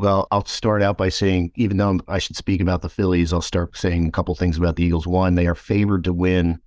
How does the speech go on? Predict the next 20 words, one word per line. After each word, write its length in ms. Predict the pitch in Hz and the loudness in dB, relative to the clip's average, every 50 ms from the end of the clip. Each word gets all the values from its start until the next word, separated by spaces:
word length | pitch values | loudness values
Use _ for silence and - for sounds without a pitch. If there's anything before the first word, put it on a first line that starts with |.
| _ - | _ -6
the 100 | 92 90 | -4 -2
rest 360 | 90 92 98 95 - - - | 0 0 0 0 -4 -4 -2
of 140 | 101 85 90 | 0 2 2
their 180 | 90 85 82 | 2 2 0
games, 640 | 80 85 87 87 90 85 82 82 82 82 - - - | 0 0 0 2 2 2 2 2 0 0 -2 -4 -6
according 460 | 78 - - 90 87 87 85 87 82 | -8 -6 -2 0 0 2 0 0 -2
to 140 | - - - - | -4 -12 -10 -2
the 220 | - 85 82 80 | 0 0 0 0
betting 400 | 78 87 87 87 87 87 87 82 | 0 0 0 2 2 2 2 2
lines, 420 | 82 80 82 82 82 82 80 - - | 2 2 2 2 2 2 0 0 -2
which 380 | 87 85 - - - - - - | -4 -4 -4 -4 -8 -8 -6 -2
I 140 | 95 92 82 | -2 -2 -2
take 240 | - - 90 80 - | 0 -2 -4 -4 -2
quite 220 | - 104 95 90 | -2 0 0 2
a 20 | |
bit 120 | 85 87 80 | 2 0 -2
of 80 | 76 | -2
fear 360 | - - 92 85 85 87 82 82 | -2 0 0 2 2 2 2 2
in. 240 | 80 82 80 78 - | 2 2 0 -2 -6
<laughs> 40 | - | -14